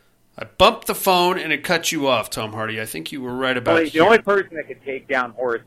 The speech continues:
Speaker 2: Pinker's gotta be Meat Cleaver Max.
Speaker 1: Who the
Speaker 2: I think
Speaker 1: fuck's
Speaker 2: they're the
Speaker 1: Meat
Speaker 2: same
Speaker 1: Cleaver
Speaker 2: fucking
Speaker 1: Max?
Speaker 2: actor, but anyway, hope all is
Speaker 1: Oh,
Speaker 2: well.
Speaker 1: I know who
Speaker 2: Love
Speaker 1: that
Speaker 2: that
Speaker 1: is.
Speaker 2: family. Bye now.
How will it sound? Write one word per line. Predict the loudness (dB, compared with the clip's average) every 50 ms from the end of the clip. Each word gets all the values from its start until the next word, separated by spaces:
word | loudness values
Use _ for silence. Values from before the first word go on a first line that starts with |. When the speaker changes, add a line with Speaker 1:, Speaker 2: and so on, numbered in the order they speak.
| _
Speaker 2:
Pinker's | -20 -20 -18 -14 -14 -14 -14 -2 4
gotta | 6 6 6 6 4
be | 0 -8 -12
Meat | -10 -10 -10 -12 -12 -14
Cleaver | -14 -12 -12 -8 -6 -6 -6
Max. | -4 -4 -4 -4 -4 -4 -8 -10 -16 -20 -20 -20 -20 -20 -20 -20 -14 -12 -10 -8
Speaker 1:
Who | -8
the | -2
Speaker 2:
I |
think | 0 0 0 0
Speaker 1:
fuck's | 0 0
Speaker 2:
they're | 0
the | 0 -2
Speaker 1:
Meat | -4 -4
Speaker 2:
same | -6 -6
Speaker 1:
Cleaver | -6 -6 -6 -2 0
Speaker 2:
fucking | 0 0 0 -2 -6
Speaker 1:
Max? | -4 -2
Speaker 2:
actor, | -2 -2 -2 -6 -10 -10 -10 -8 -8 -8
but | -8 -8 -8 -8 -10 -16 -20 -20 -20 -20 -20 -20 -20 -6 2 6
anyway, | 8 8 8 6 4 2 0 -2 -4 -8 _ _ _ _
hope | 0 4 6 8 6 6 6
all | 6 6 6 6 4
is | 4
Speaker 1:
Oh, | 6 8 10 12 12 12 12 10 10
Speaker 2:
well. | 8
Speaker 1:
I | 8 6
know | 6 6 6
who | 6
Speaker 2:
Love | 6 4 4 6
Speaker 1:
that | 6 6 6 4 2
Speaker 2:
that |
Speaker 1:
is. | 0 0 -2 -2 -2
Speaker 2:
family. | -4 -6 -10 -16 -18 -18 -18 -18 -20 -20 -20 -12 -8
Bye | -6 -6 -6 -6 -10
now. | -16